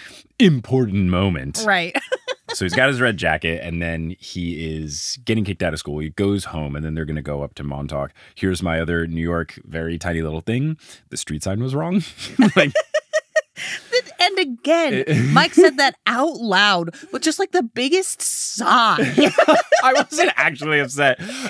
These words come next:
Speaker 1: What it more was, was when I learned that they were filming in Vancouver,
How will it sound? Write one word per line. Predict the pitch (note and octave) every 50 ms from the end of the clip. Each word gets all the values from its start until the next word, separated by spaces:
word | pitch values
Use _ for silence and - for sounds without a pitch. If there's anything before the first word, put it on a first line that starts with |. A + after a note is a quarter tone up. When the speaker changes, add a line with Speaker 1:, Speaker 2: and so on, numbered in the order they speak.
| - -
Speaker 1:
What | E3+ D#3+ D#3+ D#3+ F3+ G#3 G#3+
it | G#3
more | E3 C#3+ C#3 C#3 D#3+ F3 F3+ F3+ F3 F3 - -
was, | B2+ G2 G#2+ A2+ G#2+ G2+ G2+ G2+ E2+ E2+
was | F2 F2+ E2 D#2+ E2 D#2 D2+ - - - - - - -
when | - G2 A2 A#2 A2+ A#2 B2 -
I | - A2 G#2+ A2 A2 A2 A2 G#2+ G2 F#2+ G2 A#2 _
learned | - G2 G2+ A2+ A#2+ C3 C3+
that | C3+ B2
they | C3+ B2+
were | A#2 G#2+
filming | - - G2+ F#2+ G2 F#2+
in | F#2 F2+
Vancouver, | E2 E2+ E2 D#2+ - - D2+ C2+ - - G#1 A#1